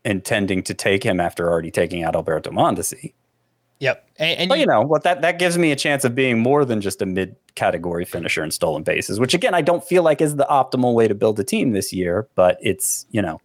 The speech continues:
Speaker 1: it's learning to take what's given to you.
Speaker 2: We are gonna hit a quick break, but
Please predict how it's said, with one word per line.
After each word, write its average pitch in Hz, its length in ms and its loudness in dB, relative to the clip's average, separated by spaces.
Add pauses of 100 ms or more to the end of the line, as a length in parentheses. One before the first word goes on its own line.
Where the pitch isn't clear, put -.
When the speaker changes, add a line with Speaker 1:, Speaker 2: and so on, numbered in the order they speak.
(1500)
Speaker 1:
it's - 220 0
learning 131 320 2
to 123 80 -2
take - 280 -2
what's 101 180 0
given 85 260 -6
to - 120 -12
you. 62 200 -12 (600)
Speaker 2:
We 254 400 -2
are 160 580 2
gonna 175 160 0
hit 156 140 0
a 143 40 -2
quick - 300 -4
break, 147 400 0
but 175 340 0